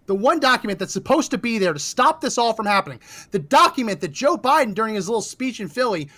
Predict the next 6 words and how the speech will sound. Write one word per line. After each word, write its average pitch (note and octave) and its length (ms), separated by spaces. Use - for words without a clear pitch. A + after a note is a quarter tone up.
swore D4+ 560
to G#3 200
uphold, G3+ 600
he's D4+ 280
secretly E4+ 720
violating. A3 720